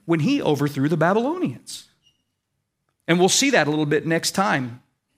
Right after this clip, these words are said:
But they would be in captivity for seventy years. Jeremiah told them that's how long it was gonna take, and we'll,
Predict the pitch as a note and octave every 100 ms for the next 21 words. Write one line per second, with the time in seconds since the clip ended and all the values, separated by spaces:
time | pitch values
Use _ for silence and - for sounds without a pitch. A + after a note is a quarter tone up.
0 | _ _ _ _ _ _ _ _ _ _
1 | _ _ _ _ _ _ F3+ F#3+ G#3+ A#3+
2 | F#3 B3+ B3 - B3 A#3+ - B3+ A#3 F#3+
3 | - F3+ E3+ - _ _ _ _ - A3+
4 | A3+ A#3 A3 E3+ A#2+ A2+ C3 D3 D#3 D#3
5 | D#3+ D#3+ D#3 B2+ B2 B2+ - C3 C3 C3+
6 | C3 B2+ C3 C#3+ C#3+ C3 D#3 B2+ C#3+